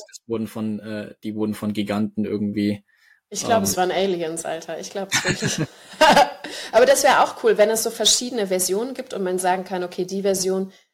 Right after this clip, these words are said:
Speaker 2: äh, hier werden sie von Aliens gebaut, hier von Ägyptern, hier werden sie von Riesen gebaut.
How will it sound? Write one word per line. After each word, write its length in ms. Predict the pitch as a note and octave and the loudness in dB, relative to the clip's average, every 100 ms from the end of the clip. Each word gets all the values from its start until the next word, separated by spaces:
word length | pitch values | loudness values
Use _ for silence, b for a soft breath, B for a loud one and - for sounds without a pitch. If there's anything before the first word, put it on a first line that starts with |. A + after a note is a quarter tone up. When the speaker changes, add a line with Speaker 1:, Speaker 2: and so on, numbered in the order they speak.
| _ _ | _ _
Speaker 2:
äh, 360 | - E3 D3+ - | -2 0 0 -2
hier 220 | F3+ F#3 | 2 2
werden 200 | F3+ F3+ | 4 2
sie 100 | F3 | -2
von 140 | F3 C#3 | -6 -4
Aliens 340 | G#3 A#3 G#3 | 0 0 0
gebaut, 300 | G#3 G3 F#3 | 0 0 0
hier 180 | F#3 E3 | 0 -6
von 180 | D#3+ D#3 | -6 -8
Ägyptern, 600 | C#3 D3+ A3 - F3 E3 | -4 -4 -4 0 0 0
hier 220 | E3+ D#3+ | -6 -10
werden 160 | D#3+ E3 | -10 -8
sie 120 | E3 | -10
von 160 | E3+ F3 | -10 -12
Riesen 280 | F#3+ G3+ G3+ | -6 -2 -2
gebaut. 440 | F3+ F3 E3 E3 | 0 0 0 -2